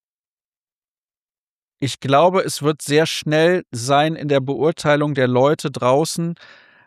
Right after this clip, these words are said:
Du hast eben mehrfach gesagt, Geduld ist nötig bei so einer no-, jungen Mannschaft. Ich glaube, dieses Mantra wird Kovac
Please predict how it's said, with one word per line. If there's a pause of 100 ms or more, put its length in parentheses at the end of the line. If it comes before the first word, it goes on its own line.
(120)
Du
hast
eben
mehrfach
gesagt,
Geduld
ist
nötig
bei
so
einer
no-,
jungen
Mannschaft.
Ich
glaube,
dieses
Mantra
wird
Kovac